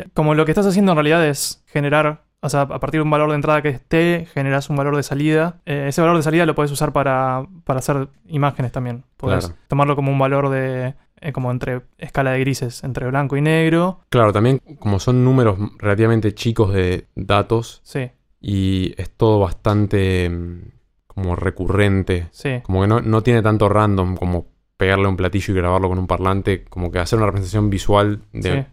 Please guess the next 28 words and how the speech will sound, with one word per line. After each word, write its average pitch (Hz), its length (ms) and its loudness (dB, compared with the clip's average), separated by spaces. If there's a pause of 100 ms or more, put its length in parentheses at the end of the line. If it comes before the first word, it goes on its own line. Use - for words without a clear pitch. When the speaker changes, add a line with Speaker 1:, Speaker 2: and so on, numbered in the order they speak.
(240)
Speaker 2:
un 101 80 -12
sonido 98 260 0
acústico 98 400 0
es 87 60 -4
mucho 95 260 -4
más 92 100 -2
caótico. 92 580 0
Esto 98 180 -4
genera 90 240 -4
cosas 90 240 -6
mucho 92 320 -4
más - 320 -6
organizadas. 87 520 -2
Speaker 1:
Claro, 147 320 2
que 127 60 -4
parecen 135 340 -2
como, 123 320 -4
parecen 135 260 -6
como 131 120 -4
imágenes 127 360 -2
de 120 60 -6
fractales 123 600 -4
y - 20 -12
cosas 123 260 -8
así. 131 120 -18
Speaker 2:
Claro, 90 260 -2 (180)
ujú. 98 220 -10 (140)
Speaker 1:
Sí. 139 220 -6